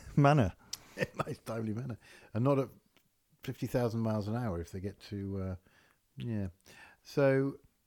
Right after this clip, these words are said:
Speaker 2: that's, I, <laughs> well, I think you've, you've answered my next question, which was downsides. Uh, and
Speaker 1: Hmm.
Speaker 2: you think you've, uh, done that quite well. I don't think, um, L S D is something that's addictive, is it?
Speaker 1: Well, there's no physiological addiction to,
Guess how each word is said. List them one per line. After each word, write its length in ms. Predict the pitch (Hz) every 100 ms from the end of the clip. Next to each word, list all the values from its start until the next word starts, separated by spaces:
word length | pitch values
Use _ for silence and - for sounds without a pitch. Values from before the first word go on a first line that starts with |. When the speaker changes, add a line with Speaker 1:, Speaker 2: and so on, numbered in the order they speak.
| _ -
Speaker 2:
that's, 480 | 131 180 151 - - -
I, 120 | 131 104 135
<laughs> 260 | - - -
well, 180 | 143 104
I 40 | 110
think 160 | 156
you've, 200 | 131 120 -
you've 140 | 123 135
answered 220 | 165 98
my 60 | 107
next 180 | 139
question, 240 | - 78 90
which 140 | 85
was 120 | 113
downsides. 680 | 101 104 101 98 85 82 85 - _ _ - -
Uh, 300 | 98 95 95 98
and 580 | 104 107 101 87 76 90
Speaker 1:
Hmm. 80 |
Speaker 2:
you 180 | 101 101
think 200 | 110 123
you've, 260 | 104 92 95
uh, 80 | 101
done 160 | 98 101
that 100 | -
quite 120 | 139
well. 120 | 147 - - -
I 60 | 170 165 147
don't 200 | 196 214
think, 220 | 123 107 -
um, 340 | 110 107 101 98
L 80 | 120
S 100 | 104
D 100 | -
is 80 | 95
something 200 | - 95 95
that's 80 | 92
addictive, 380 | 104 - - 76
is 100 | 92
it? 100 | 156 _ _ _ _ _ _ _ _ _ _ _ - - - _ - - _
Speaker 1:
Well, 200 | - 143
there's 160 | 127 131
no 140 | 180
physiological 680 | 165 160 123 107 120 - 92
addiction 440 | 87 87 - 87 80
to, 360 | - 101 90